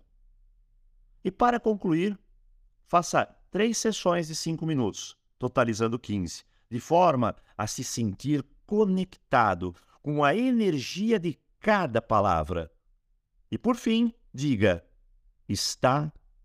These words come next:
feito." Lembre-se que existem alguns mitos sobre essa prática, que primeiro piora pra depois melhorar,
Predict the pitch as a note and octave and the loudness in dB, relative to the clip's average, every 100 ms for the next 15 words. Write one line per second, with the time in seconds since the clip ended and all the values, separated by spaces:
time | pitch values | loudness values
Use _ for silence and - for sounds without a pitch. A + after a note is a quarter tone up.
0 | _ - F2 - F2+ E2+ _ _ _ _ | _ -2 -2 -2 -8 -10 _ _ _ _
1 | _ _ _ _ _ G#2+ D3+ F3+ C#3+ - | _ _ _ _ _ -2 0 0 -2 -4
2 | A2 - G3+ F#3+ - G#3 F3 D#3+ C#4 F3+ | -8 -4 -6 -4 -2 -2 -2 -2 -4 -2
3 | C3 D3 G3+ - A#2 - - _ _ - | -4 -2 -4 -4 -8 -8 -14 _ _ -6
4 | G#2+ G2 F#2 D3+ - F3 A#2+ - - F2+ | -2 -2 -2 -2 2 2 0 -4 -6 -6
5 | - _ _ _ _ _ _ C3 A#2 D3 | -6 _ _ _ _ _ _ -10 -2 0
6 | C#3 D3+ C#3+ B2+ - B2+ B2 C3+ C3+ A#2+ | 2 2 2 0 -4 0 2 4 4 2
7 | F#2+ F2+ F#2+ F2+ - G2 F2 A2 C#3 G3 | 2 -2 -4 -4 -6 -6 -4 -4 -2 0
8 | D3 C#3 E3+ | 2 2 -2